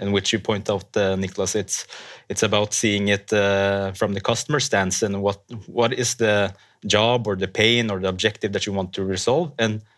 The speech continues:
secondly, how can you use, uh, financial solutions or products or services to enable that, uh, uh, that solution or, uh, or, or, uh, the, meet that need?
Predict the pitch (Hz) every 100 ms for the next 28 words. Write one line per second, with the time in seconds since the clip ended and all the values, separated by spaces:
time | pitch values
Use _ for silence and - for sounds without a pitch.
0 | _ _ _ - - 123 - 120 127 120
1 | 123 131 127 113 104 104 - - 107 104
2 | 98 113 107 95 104 101 98 104 131 139
3 | 143 131 107 - 127 131 123 110 92 113
4 | 117 117 135 139 - _ - 110 113 117
5 | 120 143 117 101 98 101 95 - 98 98
6 | 92 - _ _ - 95 90 92 92 95
7 | 98 110 120 120 131 123 107 98 98 98
8 | 98 98 92 104 98 101 113 98 98 98
9 | 98 92 101 101 98 98 95 107 110 117
10 | - 123 135